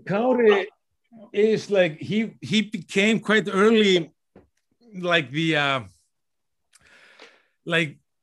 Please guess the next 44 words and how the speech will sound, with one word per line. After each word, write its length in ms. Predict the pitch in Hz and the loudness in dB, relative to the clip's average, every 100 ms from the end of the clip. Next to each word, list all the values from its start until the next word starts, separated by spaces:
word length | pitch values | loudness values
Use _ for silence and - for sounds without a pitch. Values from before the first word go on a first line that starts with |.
| _ _ 214 | _ _ -6
people, 300 | 185 220 220 | -2 0 2
like, 220 | 202 180 175 | 2 2 2
if, 280 | 196 196 - _ - | -2 -2 -12 _ -2
if, 420 | 202 - - - | -2 -2 -14 -6
if 220 | - 185 - | -2 -2 -2
gambling 540 | 156 196 196 214 208 | -4 -2 -2 0 0
was 260 | 202 190 185 | -2 -4 -6
not 220 | 202 190 | -8 -4
illegal 460 | 170 190 208 202 | -2 -2 -4 -4
in 80 | 180 | -4
Iceland 460 | 180 190 - 202 185 | -4 -6 -4 -4 -4
and 140 | 160 | -6
people 240 | 165 156 165 | -8 -6 -6
had 160 | 151 | -6
placed 320 | - 160 - _ | -6 -8 -8 _
bets 380 | 180 185 - - | -10 -8 -10 -8
on, 120 | 196 | -6
like, 260 | 175 165 131 | -4 -4 -6
who 200 | - - | -8 -4
was 200 | 170 175 | -2 -2
going 220 | - 180 151 | -4 -8 -8
to 100 | 143 - | -12 -10
be, 440 | 175 170 175 180 175 | -6 -4 -4 -6 -6
like, 260 | 160 156 135 135 | -2 -2 -4 -8
the, 260 | 156 151 | -2 0
like, 260 | 147 147 143 | 0 -4 -4
our 520 | 143 147 170 175 151 139 147 _ | -2 0 2 0 -4 -8 -18 _
Lars 260 | 160 151 131 | -6 -4 -4
von 260 | 160 139 - | -6 -8 -10
Trier 400 | - 160 156 151 | -6 -2 -2 -2
or 60 | 139 | -4
Thomas 280 | 151 143 131 | -6 -8 -6
Winterberg 600 | 143 131 123 143 131 147 | -8 -8 -10 -8 -8 -8
or 100 | 135 | -6
whatever, 560 | 135 123 139 143 147 143 | -6 -6 -6 -6 -8 -8
like, 260 | 135 131 - - | -10 -10 -14 -14
Schlöndorff 560 | - 147 139 143 131 - | -8 -8 -6 -8 -10 -10
or, 200 | 127 127 _ _ - - - 143 | -14 -14 _ _ -20 -20 -12 -8
like, 100 | 135 | -2
he 240 | 175 220 | 2 4
was 180 | 214 202 | 4 2
going 280 | 208 202 185 | 0 -2 -4
to 100 | 151 | -8
be 580 | 131 185 170 131 120 | -2 0 2 0 -2